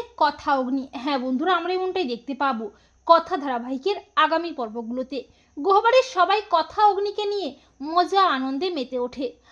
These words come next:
আর কথা অগ্নিও অনেকটা কাছাকাছি আসে। এরপর অগ্নি হানিমুনে যাওয়ার জন্য হোটেল বুক করতে থাকে। পরদিন অগ্নি কথার হাতে ভাতের থালা তুলে দিয়ে কথার ভাত কাপড়ের দায়িত্ব নেয়। সবাই তো আনন্দে মেতে ওঠে। অপরদিকে প্রান্তিক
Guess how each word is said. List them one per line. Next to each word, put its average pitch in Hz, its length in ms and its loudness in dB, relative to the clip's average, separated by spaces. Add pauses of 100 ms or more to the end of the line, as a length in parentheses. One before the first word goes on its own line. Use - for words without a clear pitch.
(140)
আর 311 100 2 (120)
কথা 330 300 0
অগ্নিও 392 400 0
অনেকটা 370 460 -2
কাছাকাছি 320 760 -6
আসে। 277 320 -8 (320)
এরপর 339 340 -2
অগ্নি 311 440 0 (200)
হানিমুনে 440 540 0
যাওয়ার 381 300 4
জন্য 427 200 -2
হোটেল 349 480 -2
বুক 302 120 -6
করতে 254 280 -6
থাকে। 254 360 -8 (400)
পরদিন 277 340 0
অগ্নি 392 400 4
কথার 339 340 2
হাতে 330 440 -2
ভাতের 285 420 0
থালা 302 260 0
তুলে 311 260 -4
দিয়ে 392 220 0
কথার 269 300 -2
ভাত 254 280 -4
কাপড়ের 277 380 -4
দায়িত্ব 240 340 -4
নেয়। 247 200 -10 (340)
সবাই 415 300 2
তো 440 80 2
আনন্দে 403 300 0
মেতে 403 280 -2
ওঠে। 392 180 -4 (220)
অপরদিকে 269 480 -4
প্রান্তিক 285 640 -4